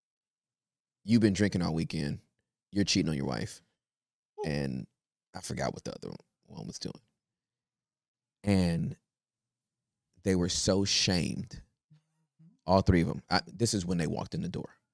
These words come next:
They didn't even get to, like, pull out the extra virgin olive oil or nothing. <laughs> That little girl jumped out the bed with that little demon in her and was like, "You got drunk all weekend."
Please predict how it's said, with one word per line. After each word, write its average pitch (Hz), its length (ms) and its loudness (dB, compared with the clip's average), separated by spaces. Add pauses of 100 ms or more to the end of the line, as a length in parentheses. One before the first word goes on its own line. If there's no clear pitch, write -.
(220)
They 117 100 6
didn't 107 120 8
even 87 160 2
get 87 120 0
to, - 80 -2
like, 60 200 -2 (100)
pull 87 160 -2
out - 160 -6
the - 220 -8 (420)
extra 87 260 -2
virgin 80 320 -2
olive - 360 -6
oil 50 260 -6
or 156 100 -8
nothing. - 380 -10 (1160)
<laughs> - 80 6 (1900)
That 101 200 8
little 101 200 8
girl 78 280 -2
jumped 104 400 2
out 85 160 4
the 85 80 -4
bed 67 220 0
with 82 100 -4
that 78 120 0
little 80 160 0
demon 71 320 0
in 55 100 -6
her 50 60 -6
and 50 140 -8
was - 140 -6
like, - 180 -8
"You 107 160 4
got 95 160 6
drunk 80 220 -2
all 67 80 0
weekend." - 260 -6